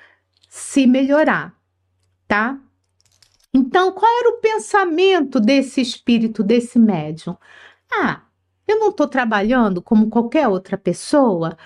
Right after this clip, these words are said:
por que que eu, então, né, já que eu tenho essa mediunidade, eu não posso ganhar dinheiro com isso para o meu próprio sustento, tá?"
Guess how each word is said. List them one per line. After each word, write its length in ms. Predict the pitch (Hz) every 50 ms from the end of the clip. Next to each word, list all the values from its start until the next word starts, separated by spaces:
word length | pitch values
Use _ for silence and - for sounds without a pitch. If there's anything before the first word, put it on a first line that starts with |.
| - - - _ _
por 300 | - 427 453 466 - -
que 220 | _ - 453 480 480 480
que 320 | - - 494 480 480 415
eu, 360 | 339 294 277 277 269 269 277 285
então, 800 | 330 349 - _ - 233 220 208 202 208 240 311 370 359 - _ _ _ _ _
né, 160 | - 226 240 240
já 220 | 233 233 220 214
que 100 | 214 -
eu 80 | 202 196
tenho 260 | - - 196 196 185
essa 220 | 185 - - 220
mediunidade, 720 | 196 190 185 180 185 185 196 202 190 196 233 269 302 294 320
eu 60 | 320
não 160 | 330 339 320
posso 480 | - - 262 220 214 214 214 - 226 208
ganhar 340 | 220 220 202 190 185 180 185
dinheiro 560 | 180 - 214 196 180 151 147 160 160 151 143 -
com 160 | - 220 196
isso 320 | 170 160 156 160 160 - - -
para 160 | 214 196 196
o 40 | 196
meu 200 | 214 214 214 214
próprio 380 | 208 180 175 180 175 - 226 226
sustento, 840 | - - 247 247 240 - - - 151 131 131 160 - _ - 127 - _ _ _ _ _ _ _ _ _ _ _ _ _ _ _ _
tá?" 340 | - 185 185 190 208 226